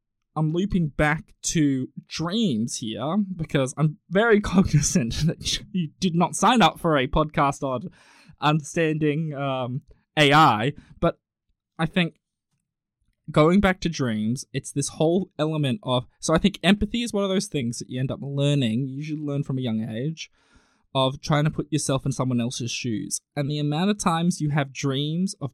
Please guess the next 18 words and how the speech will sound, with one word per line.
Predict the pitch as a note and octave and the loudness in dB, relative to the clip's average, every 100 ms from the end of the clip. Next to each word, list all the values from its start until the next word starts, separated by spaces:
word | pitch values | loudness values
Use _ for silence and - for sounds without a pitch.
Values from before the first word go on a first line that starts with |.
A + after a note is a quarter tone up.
| - | -8
people | - D#3 D#3 C#3+ | -6 -4 -4 -4
being | C#3 C#3 | -2 -2
someone | - C#3 A#2+ A2 | -2 -2 -2 -4
else, | D3+ D#3 D3+ - | -4 -4 -6 -6
feeling | C#3+ C#3 C3 | -4 -2 -4
something | - B2 - C3 | -4 -4 -4 -4
else, | D3+ D#3 | -4 -4
doing | - C3+ B2+ B2 | -4 -2 -2 -2
something | C3 - A#2 C3 | -4 -6 -6 -4
else, | E3 E3+ | -4 -4
doing | - D#3 E3 | -6 -6 -4
all | E3 | -4
these | D#3+ | -4
weird | D#3 D#3+ D3+ | -4 -2 -2
different | D#3+ D#3 A#2+ | -2 -6 -4
things, | - E3+ D3+ - | -2 -4 -4 -10
it's | C3+ | -14
giving, | - F3+ G#3 F#3+ | -4 -2 -2 -6